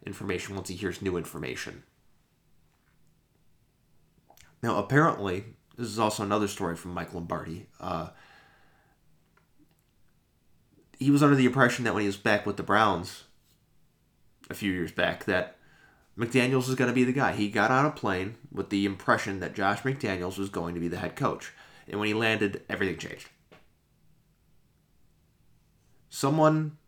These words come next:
talked to Haslam between the time that Lombardi got the impression that McDaniels was the coach and when Lombardi landed.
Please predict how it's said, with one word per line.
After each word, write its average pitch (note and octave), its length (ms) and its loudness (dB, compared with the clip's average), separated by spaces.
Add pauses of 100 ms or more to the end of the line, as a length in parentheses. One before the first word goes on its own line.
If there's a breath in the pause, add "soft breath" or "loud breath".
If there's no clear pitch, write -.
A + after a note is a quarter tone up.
(800)
talked A#2+ 360 4
to A#2 100 0
Haslam E2+ 480 -4
between G2 300 -6
the F#2+ 60 -6
time F#2 300 -6
that F2+ 260 -4
Lombardi G2 880 -2
got - 220 -8
the F2+ 240 -8
impression G#2 840 -2
that F2 120 -8
McDaniels F2 520 -10
was E2+ 100 -12
the E2 60 -12
coach - 380 -8 (420 loud breath)
and C3 360 -8
when C#3+ 220 0
Lombardi C3 400 0
landed. - 460 -10